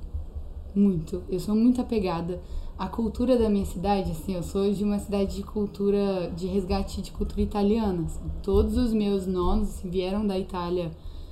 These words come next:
naquele período, tipo, vieram de navio e tal, e eles pararam lá, e aí minha cidade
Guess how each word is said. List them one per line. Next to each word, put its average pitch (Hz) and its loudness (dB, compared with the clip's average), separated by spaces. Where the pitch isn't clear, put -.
naquele 180 -4
período, 175 -2
tipo, - -10
vieram 190 0
de 180 -2
navio 196 4
e - -2
tal, 185 -4
e 214 4
eles 202 6
pararam 220 0
lá, 208 2
e 220 4
aí 196 2
minha 208 2
cidade 196 0